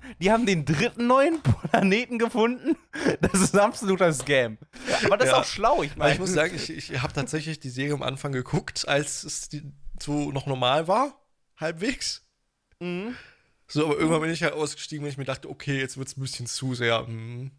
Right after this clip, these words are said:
Speaker 1: Aber es ist halt auch smart.
Speaker 2: Ja,
Speaker 1: Weißt du?
Speaker 2: klar, es
Speaker 1: Wenn
Speaker 2: ist
Speaker 1: du, wenn
Speaker 2: das.
Speaker 1: du, wenn du irgendeine Serie machst, die im Weltraum startet <laughs> und
Speaker 2: Dann
Speaker 1: wo
Speaker 2: muss
Speaker 1: du,
Speaker 2: die auch im
Speaker 1: und
Speaker 2: Weltraum
Speaker 1: wo du,
Speaker 2: wieder
Speaker 1: und wo du
Speaker 2: weitergehen.
Speaker 1: quasi, wo du, du hast alle Möglichkeiten, weißt du? Wenn du
Speaker 2: Mhm.
Speaker 1: sagst, wo du im Weltraum, du machst eine Serie,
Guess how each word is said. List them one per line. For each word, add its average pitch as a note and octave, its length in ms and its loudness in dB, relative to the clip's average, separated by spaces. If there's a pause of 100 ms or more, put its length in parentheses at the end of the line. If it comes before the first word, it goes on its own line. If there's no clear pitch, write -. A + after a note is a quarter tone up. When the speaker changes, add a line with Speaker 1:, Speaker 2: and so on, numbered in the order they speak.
(500)
Speaker 1:
Aber E3 140 -4
es F#3+ 120 -6
ist A3 140 -8
halt C4 120 4
auch D#3+ 100 -2
smart. - 540 -4 (600)
Speaker 2:
Ja, B2+ 80 6
Speaker 1:
Weißt C3 140 2
du? - 20 -6
Speaker 2:
klar, C3 340 2
es B2+ 100 -6
Speaker 1:
Wenn F3+ 140 4
Speaker 2:
ist G#3 80 -4
Speaker 1:
du, D3 60 0
wenn G3 100 4
Speaker 2:
das. A3 120 -2
Speaker 1:
du, - 60 -12 (160)
wenn F3+ 140 2
du G#3+ 140 -2 (100)
irgendeine A3 500 4
Serie C#3+ 480 -2
machst, - 520 -12 (500)
die E3 140 -2
im D#3 180 0
Weltraum A3+ 560 2
startet E3+ 880 0
<laughs> - 880 -10
und D#3 80 2
Speaker 2:
Dann D3+ 100 4
Speaker 1:
wo E3 60 4
Speaker 2:
muss G#3+ 80 2
Speaker 1:
du, A#3 60 -2
Speaker 2:
die A3+ 80 0
auch G3 100 -2
im G3 60 0
Speaker 1:
und F#3+ 60 -2
Speaker 2:
Weltraum E3+ 300 2
Speaker 1:
wo A#3 40 6
du, C4+ 80 4
Speaker 2:
wieder G#3 180 2 (100)
Speaker 1:
und F3 140 4
wo G#3+ 60 0
du B3+ 100 4
Speaker 2:
weitergehen. C4+ 60 -2
Speaker 1:
quasi, A3+ 420 2
wo G3+ 120 0
du, A3+ 120 -2
du F#3 160 0
hast C4 200 2 (100)
alle B3 180 4
Möglichkeiten, D3+ 720 0
weißt C#3 220 2
du? D#4+ 100 -8 (200)
Wenn D3 260 0
du - 80 0
Speaker 2:
Mhm. D3 60 -2
Speaker 1:
sagst, F#3+ 260 2 (220)
wo D#3 120 -2
du G#3 80 0
im F3 180 2
Weltraum, F#3+ 500 0
du D3 80 -2
machst G#3+ 200 2
eine F#3+ 120 2
Serie, A3+ 500 0